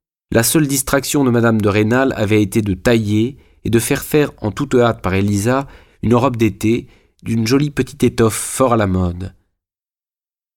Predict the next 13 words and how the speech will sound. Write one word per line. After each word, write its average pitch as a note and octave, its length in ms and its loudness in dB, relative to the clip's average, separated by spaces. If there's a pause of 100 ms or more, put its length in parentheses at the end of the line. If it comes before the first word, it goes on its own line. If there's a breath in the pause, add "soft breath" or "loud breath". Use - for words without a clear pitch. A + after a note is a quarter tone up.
(100)
À - 80 0
peine F#3+ 260 2
cette - 240 -2
robe C#3 340 -2
put-elle A#2+ 520 0
être - 240 -10
terminée, G#2+ 720 0 (180)
quelques G2 360 2
instants A2+ 380 0
après G2 180 -2
l'arrivée G2+ 320 0
de F#2+ 100 -2
Julien, G2 480 -2